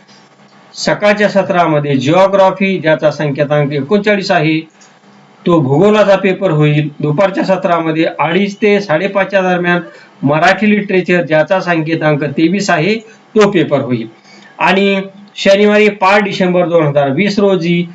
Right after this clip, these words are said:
साडे दहा ते दीडच्या दरम्यान जिओलॉजी म्हणजे भूशास्त्र, ज्याचा संकेतांक एक्केचाळीस आहे, तो पेपर होईल. तसेच history and development of Indian music, ज्याचा संकेतांक पासष्ट आहे,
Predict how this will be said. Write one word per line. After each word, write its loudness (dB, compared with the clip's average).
साडे 0
दहा 2
ते 0
दीडच्या 0
दरम्यान 0
जिओलॉजी 2
म्हणजे 0
भूशास्त्र, 0
ज्याचा 0
संकेतांक -2
एक्केचाळीस 0
आहे, 0
तो 0
पेपर -4
होईल. 2
तसेच 0
history 0
and 0
development 0
of 2
Indian 0
music, 2
ज्याचा 0
संकेतांक -4
पासष्ट -2
आहे, 0